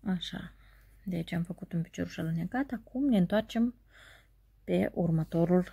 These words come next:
rând. Vom face un ochi de lanț, patru piciorușe scurte. Deci facem unu, doi,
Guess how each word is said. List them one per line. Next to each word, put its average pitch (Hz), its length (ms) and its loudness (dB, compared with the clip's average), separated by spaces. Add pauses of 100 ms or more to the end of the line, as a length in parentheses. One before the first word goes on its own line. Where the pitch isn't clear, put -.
(880)
rând. 156 340 -4 (1160)
Vom 170 180 2
face - 520 -2 (300)
un 185 260 6
ochi 165 200 4
de 165 120 0
lanț, 180 440 0 (1300)
patru 190 300 2
piciorușe 170 540 -2
scurte. 180 680 -6 (300)
Deci - 260 -12
facem - 300 -10 (280)
unu, 165 600 2 (2250)
doi, 170 840 -2